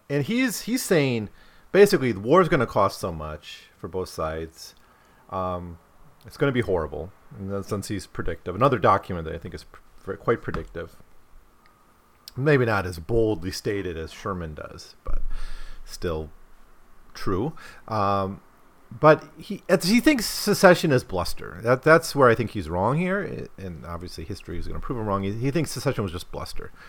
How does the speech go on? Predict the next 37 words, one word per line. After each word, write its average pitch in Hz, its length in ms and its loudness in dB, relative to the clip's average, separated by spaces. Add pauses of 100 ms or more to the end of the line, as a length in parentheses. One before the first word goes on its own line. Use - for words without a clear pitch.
(420)
for 120 260 4
a 104 60 4
better 92 220 0
compromise. - 800 -10 (220)
And, 123 380 -6
and 156 220 -2
maybe 262 200 4
there's 214 200 12
an 170 80 8
argument 170 300 8
to 147 60 -2
be 147 40 -2
made. 143 160 2
That 104 160 2
first 143 200 2
argument 120 280 4
document 113 320 4
we 101 60 -2
looked 101 220 -2
at 98 140 2
is 82 100 -6
kind 98 220 -4
of 82 100 -8
saying 107 640 -4
that. 196 500 -2
Uh, 120 200 -2
the 95 100 -6
Rhett 107 340 2
Junior, 139 440 -4 (140)
the, 85 200 -10
the, 85 340 -12 (200)
what's - 200 -10
it, 90 140 -20
the 82 100 -16
South - 240 -10
Carolina 101 380 -4
newspaper, 113 600 -2